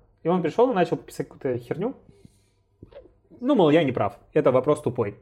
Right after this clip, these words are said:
И нельзя только по нему судить. Я говорю: "Чувак, так я ж не только по нему сужу, я об этом нигде не пишу". Я говорю:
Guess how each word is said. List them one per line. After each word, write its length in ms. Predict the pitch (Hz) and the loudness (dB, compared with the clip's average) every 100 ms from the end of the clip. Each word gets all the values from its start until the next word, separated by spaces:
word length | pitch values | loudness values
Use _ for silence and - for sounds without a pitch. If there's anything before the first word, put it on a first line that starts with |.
| _ | _
И 120 | 143 | -2
нельзя 220 | 139 139 | 2 2
только 220 | 156 131 123 | 2 0 -2
по 80 | |
нему 180 | 127 131 | -4 -4
судить. 300 | 127 117 107 | -6 -8 -6
Я 60 | 117 | -6
говорю: 140 | 113 | -6
"Чувак, 260 | - 135 113 | -2 -2 -2
так 120 | - | -4
я 80 | 131 | -4
ж 100 | 127 | -4
не 60 | 135 | -2
только 220 | 170 120 | -2 -2
по 80 | 123 | -6
нему 180 | 123 | -6
сужу, 240 | 123 131 113 | -4 -4 -2
я 140 | 110 | -2
об 80 | 113 | -2
этом 160 | 127 123 | -4 -4
нигде 220 | 123 127 | -6 -6
не 80 | 127 | -10
пишу". 220 | - 117 | -8 -6
Я 60 | |
говорю: 240 | 107 117 | -4 -4